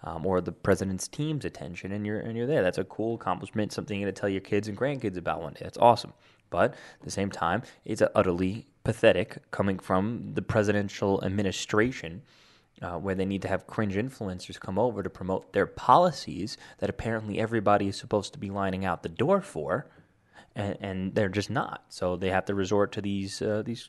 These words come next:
these things. Um, let's see. The White House has recruited a Gen Z TikToker to promote covid nineteen vaccines on Monday. Skinner, flashing long white nails and dressed in multi-patterned suit as he talks on the phone,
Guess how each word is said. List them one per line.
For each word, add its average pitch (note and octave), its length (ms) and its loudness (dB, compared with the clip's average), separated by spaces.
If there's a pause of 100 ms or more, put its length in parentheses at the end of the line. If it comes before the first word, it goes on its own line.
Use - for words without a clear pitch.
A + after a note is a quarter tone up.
these B2+ 140 -10
things. - 400 -14 (460)
Um, F2+ 300 -6 (400)
let's A#2 120 0
see. - 120 -6
The - 320 -18
White A#2+ 160 8
House C#3 220 4
has B2 80 -6
recruited A2 300 2
a - 20 4
Gen A#2 260 2
Z C3 320 0
TikToker - 640 -6
to - 80 -14
promote G#2 320 0
covid A#2+ 300 2
nineteen A#2 400 -4
vaccines F#2 560 -4 (240)
on G2 200 0
Monday. C3 360 -2 (180)
Skinner, D3+ 320 0
flashing B2+ 640 2
long A2+ 440 0
white C3+ 200 0
nails A#2 220 2
and G#2 140 0
dressed G#2+ 400 4
in F2+ 160 -6
multi-patterned A#2+ 640 0
suit - 480 -4
as F#2+ 140 -6
he G2 80 -6
talks A#2+ 360 2
on C#3+ 120 -4
the B2+ 80 -4
phone, G2 260 0